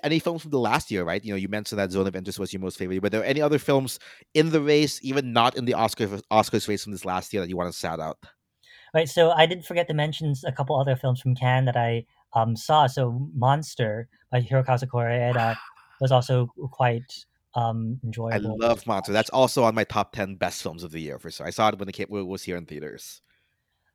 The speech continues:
Speaker 2: Um, and then what else did I see? I saw A Thousand and One.
Speaker 1: Mm-hmm.
Speaker 2: Um, you know, be-, very beautifully shot, um, and, and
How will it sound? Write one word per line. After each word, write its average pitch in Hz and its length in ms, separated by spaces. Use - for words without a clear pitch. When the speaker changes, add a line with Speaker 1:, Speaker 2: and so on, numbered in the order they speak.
Speaker 2:
Um, 127 320
and 135 160
then 139 320
what 151 140
else 160 200
did 127 100
I 117 100
see? 107 420
I 139 60
saw 135 160
A 131 40
Thousand 131 340
and 131 140
One. 117 300
Speaker 1:
Mm-hmm. 87 200
Speaker 2:
Um, 120 600
you 139 100
know, 123 140
be-, 123 200
very 139 280
beautifully 131 400
shot, 113 420
um, 113 260
and, 110 260
and 123 840